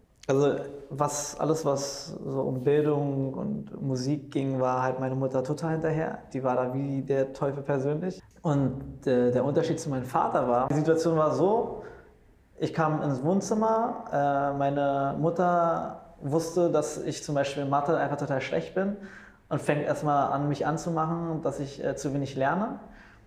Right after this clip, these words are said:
Und es war halt immer nur so wie so eine Art, äh, es war eigentlich nur ein Dialog zwischen meiner Mutter und mir und mein Vater saß meistens am Essenstisch und hat, ähm, sozusagen nur zugehört.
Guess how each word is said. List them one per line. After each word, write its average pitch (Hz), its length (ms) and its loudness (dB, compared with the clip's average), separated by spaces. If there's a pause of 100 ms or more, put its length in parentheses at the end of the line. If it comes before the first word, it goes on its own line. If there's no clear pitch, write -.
(500)
Und 147 160 2
es 143 280 -2
war 147 140 6
halt 156 240 2
immer 185 160 4
nur 180 220 6
so 156 180 2
wie 165 80 4
so 160 140 4
eine - 80 2
Art, 151 380 4
äh, 139 280 4
es 139 100 2
war 160 100 4
eigentlich 160 260 4
nur 185 180 4
ein 165 160 4
Dialog 156 460 6
zwischen 147 340 -2
meiner 143 220 2
Mutter 175 320 2
und 156 120 0
mir 247 280 2 (100)
und 160 80 0
mein 160 120 2
Vater 175 420 2
saß 160 240 2
meistens 196 480 0
am 156 180 0
Essenstisch - 720 -4 (720)
und 165 180 2
hat, 180 240 2 (100)
ähm, 151 880 4 (140)
sozusagen 151 440 2
nur 214 100 4
zugehört. 143 480 2